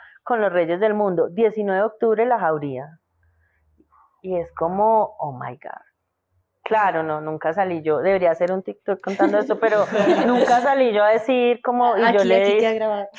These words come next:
Speaker 1: yo le dije a Nico y a Claire, le dije, "¿Qué hacemos?". Y me dijo, "No, pues movámonos". Y nos movimos con el, con el dolor de movernos, porque nosotras teníamos esas fechas desde hace mucho tiempo.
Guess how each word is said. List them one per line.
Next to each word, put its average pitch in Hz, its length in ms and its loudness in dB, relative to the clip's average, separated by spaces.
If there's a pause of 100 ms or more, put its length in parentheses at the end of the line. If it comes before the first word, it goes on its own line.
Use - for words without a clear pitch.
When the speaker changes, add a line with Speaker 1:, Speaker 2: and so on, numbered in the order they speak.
(140)
Speaker 1:
yo 233 280 2
le 226 220 4
dije 254 160 2
a 233 100 2
Nico 247 320 -2
y 247 60 2
a 247 80 0
Claire, 190 260 -4
le 175 140 -4
dije, 185 160 -6
"¿Qué 170 100 -2
hacemos?". 190 560 -4
Y 180 60 -10
me 175 160 -10
dijo, 175 200 -14
"No, 160 260 -10
pues 180 160 -6
movámonos". 180 680 -2 (960)
Y 214 100 -2
nos 220 200 0
movimos 220 760 0
con 233 240 -2
el, 196 160 0 (240)
con 190 180 -2
el 185 160 -2
dolor 175 500 2
de 220 100 0
movernos, 202 580 2 (340)
porque 269 280 0
nosotras 247 580 0
teníamos 302 560 0
esas 160 300 -6
fechas 190 320 0
desde 202 220 0
hace 160 180 -2
mucho 190 320 -4
tiempo. 262 460 -2